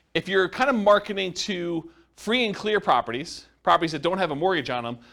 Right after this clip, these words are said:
does "we take over payments" make a lot of sense? No,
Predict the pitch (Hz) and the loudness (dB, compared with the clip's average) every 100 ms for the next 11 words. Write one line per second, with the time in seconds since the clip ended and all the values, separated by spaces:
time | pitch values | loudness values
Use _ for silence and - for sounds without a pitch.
0 | _ 151 151 143 214 240 - 208 196 185 | _ -2 -2 -2 -2 -2 -2 -2 -2 -4
1 | - 180 190 208 - - _ 170 151 156 | -4 -4 -4 -6 -8 -10 _ -10 -4 0
2 | 139 - 104 - - _ _ _ _ _ | -2 -4 -14 -14 -20 _ _ _ _ _
3 | _ _ 247 247 110 | _ _ 2 2 2